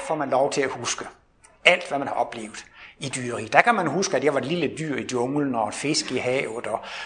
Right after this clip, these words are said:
at foredragsholderen havde en blå trøje på. Og altså, man kan, altså, man kan huske de mest utrolige ting, men det bliver altså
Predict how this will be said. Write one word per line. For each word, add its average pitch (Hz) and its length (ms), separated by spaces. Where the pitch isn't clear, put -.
at 127 120
foredragsholderen 151 680
havde 127 160
en 120 80
blå 143 280
trøje 131 380
på. 123 200
Og 110 320
altså, 139 180
man 143 140
kan, 156 140
altså, 180 160
man 190 100
kan 175 80
huske 233 200
de 220 80
mest 240 280
utrolige 208 640
ting, 175 300
men 160 100
det 262 140
bliver 262 140
altså 180 180